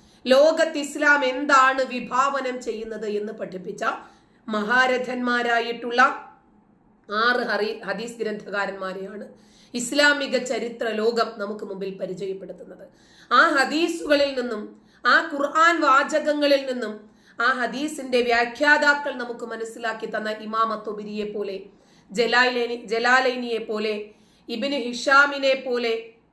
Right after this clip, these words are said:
അതുപോലെ സീറത്ത് ഇബ്നു ഹിഷാം, പിന്നെ തൊ-, പിന്നെ ത-,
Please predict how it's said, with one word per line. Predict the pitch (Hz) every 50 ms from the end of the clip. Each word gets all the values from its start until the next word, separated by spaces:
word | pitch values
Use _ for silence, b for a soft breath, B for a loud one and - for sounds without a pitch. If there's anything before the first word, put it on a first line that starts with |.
| _ _ _ _ _ _ _ _ -
അതുപോലെ | 220 233 226 240 240 247 240 226 208 208 - -
സീറത്ത് | 247 254 269 262 -
ഇബ്നു | 240 233 247 240
ഹിഷാം, | 240 233 - - 247 240 233 233 233 233 240 - - b b b b b b b b b _ _ -
പിന്നെ | 262 247 247 226 220 220 220 226 - - - -
തൊ-, | 247 240
പിന്നെ | 220 220 226 220 220 214
ത-, | - - - 220 214 208 208 208 208 208 208 202 202